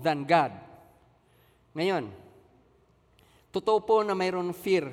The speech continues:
tayong naranasan. But, it's not right for us to remain fear-, fearful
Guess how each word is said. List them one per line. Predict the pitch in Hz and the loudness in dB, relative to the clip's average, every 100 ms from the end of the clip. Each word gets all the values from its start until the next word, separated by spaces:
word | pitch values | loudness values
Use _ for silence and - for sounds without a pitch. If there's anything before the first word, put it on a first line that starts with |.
| - | -4
tayong | 165 170 175 170 | 2 2 2 0
naranasan. | 165 160 156 151 156 - 135 107 95 - _ - | 0 0 0 -4 -4 -4 -6 -6 -18 -20 _ 2
But, | 185 214 - - - - - - - _ - | 6 6 4 -16 -20 -20 -20 -20 -20 _ -8
it's | 156 - | -8 -4
not | 185 175 160 147 | -4 -4 -4 -6
right | 202 285 320 | 2 2 2
for | - 240 220 | 0 0 0
us | 202 - - 196 | -2 -8 -6 -4
to | |
remain | 185 180 226 277 277 | -2 -2 -2 -2 -4
fear-, | - 233 240 247 - - - _ _ | -4 -2 -2 -4 -10 -20 -20 _ _
fearful | - 311 311 - 294 202 107 | -4 -2 -2 -2 0 0 -2